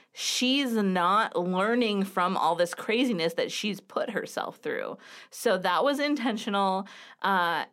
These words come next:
I had a blast writing the story. I hope that as you go forward and you write the end of your short story,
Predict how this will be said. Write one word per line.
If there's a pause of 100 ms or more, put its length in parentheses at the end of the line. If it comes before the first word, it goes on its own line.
(540)
I
had
a
blast
writing
the
story.
I
hope
that
as
you
go
forward (340)
and
you
write
the
end
of
your
short
story,